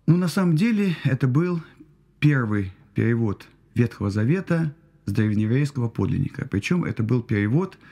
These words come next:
квалифицированный, э, сделанный знатоком как древнееврейского, так и русского языка. И ни до него, ни после него,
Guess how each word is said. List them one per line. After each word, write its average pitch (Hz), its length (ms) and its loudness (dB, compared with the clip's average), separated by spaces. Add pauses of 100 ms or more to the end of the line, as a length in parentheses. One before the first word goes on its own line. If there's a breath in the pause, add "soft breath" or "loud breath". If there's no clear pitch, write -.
(520 loud breath)
квалифицированный, 165 1080 0 (140)
э, 101 300 0
сделанный 117 440 2
знатоком 135 680 2
как 113 380 -4 (100)
древнееврейского, 110 840 0
так 98 200 -4
и 98 60 0
русского 101 340 -2
языка. 139 520 0 (160)
И 127 500 2 (100)
ни 135 160 4
до 175 220 2
него, 180 480 0 (120)
ни 117 120 6
после 190 360 0
него, 160 460 2